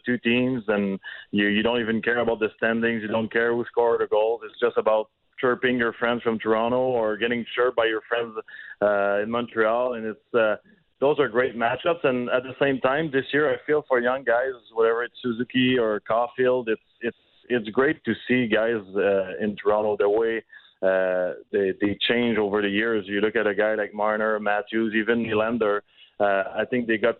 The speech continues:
so much better if you compare to three years ago. And it's, uh, it's a good way or a good place to look at for, for young guys, the young guys we have in Montreal, 'cause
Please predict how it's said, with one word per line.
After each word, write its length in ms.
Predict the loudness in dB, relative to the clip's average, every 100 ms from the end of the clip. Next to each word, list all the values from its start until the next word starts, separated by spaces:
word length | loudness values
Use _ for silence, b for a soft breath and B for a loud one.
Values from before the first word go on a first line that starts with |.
| -4
so 160 | 0 2
much 160 | 0 0
better 320 | 0 2 2
if 80 | -2 -6
you 60 |
compare 420 | -4 -2 0 -4
to 120 | -2 -8
three 180 | -2 0
years 260 | 0 0 -2
ago. 360 | 0 0 0
And 180 | -2 -6 _ b b b
it's, 300 | -2 -2 0
uh, 540 | 2 2 0 -2 -4 -6
it's 180 | -8 -2
a 60 | 0
good 220 | 0 0
way 500 | 2 2 0 -4 -6 -6
or 380 | 0 2 2 0
a 60 |
good 200 | -2 -4
place 220 | 0 0 0 -2
to 100 | 0
look 200 | 2 0
at 160 | -2 -2
for, 300 | 0 2 0 0
for 140 | 2
young 220 | 2 0
guys, 240 | 2 0 0 -2
the 80 | 0
young 260 | 2 0 0
guys 220 | 0 0
we 100 | 0
have 200 | 0 0
in 80 | -4
Montreal, 520 | -6 -4 0 2 2
'cause 180 | -2 -10